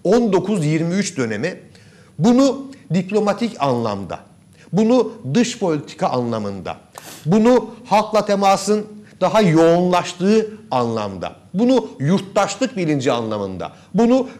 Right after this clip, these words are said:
kadın erkek eşitliği anlamında ve bunu Osmanlı geçmişinden, Osmanlı bakiyesinden ders çıkarma anlamında çok iyi değerlendirdiği, çok doğru saptadığı bir döneme karşılık geliyor.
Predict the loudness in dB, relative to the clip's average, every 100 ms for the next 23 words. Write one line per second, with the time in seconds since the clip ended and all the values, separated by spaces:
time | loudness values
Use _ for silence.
0 | -8 0 4 4 4 0 -2 -2 -6 -8
1 | -10 -4 0 0 0 -2 -4 -6 -8 -10
2 | -4 0 2 4 2 0 -10 -20 -4 -2
3 | -2 -2 2 2 4 2 0 -2 -8 -6
4 | -6 -4 -4 -4 -2 -2 0 0 0 -2
5 | -4 -4 -4 -6 -8 -12 0 2 2 0
6 | -8 -2 -2 0 -2 -2 -2 -2 0 -2
7 | -2 -8 -20 _ -4 2 2 0 -16 -4
8 | 2 4 4 4 4 2 0 -2 -4 -6
9 | -8 -6 -6 -8 -16 _ -8 0 0 -2
10 | -12 0 4 4 4 2 -2 -2 0 0
11 | 2 2 0 -2 0 2 0 0 -4 -6
12 | -8 -10 -12 -12 -12 -14